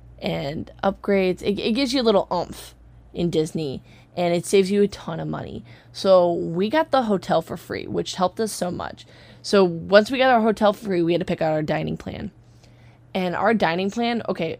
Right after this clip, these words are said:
I'm with two teenage boys, and I eat like a teenage boy too.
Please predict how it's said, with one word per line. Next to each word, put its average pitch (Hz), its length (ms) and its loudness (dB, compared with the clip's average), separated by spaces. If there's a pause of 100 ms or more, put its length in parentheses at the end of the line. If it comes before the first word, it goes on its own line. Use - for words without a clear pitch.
I'm 233 240 4
with 262 240 2
two 180 240 4
teenage 156 480 -4
boys, - 420 -6 (220)
and 170 300 0
I 185 160 6
eat 180 320 0
like 156 180 0
a 160 60 -6
teenage 127 400 -8
boy - 180 -10
too. - 320 -12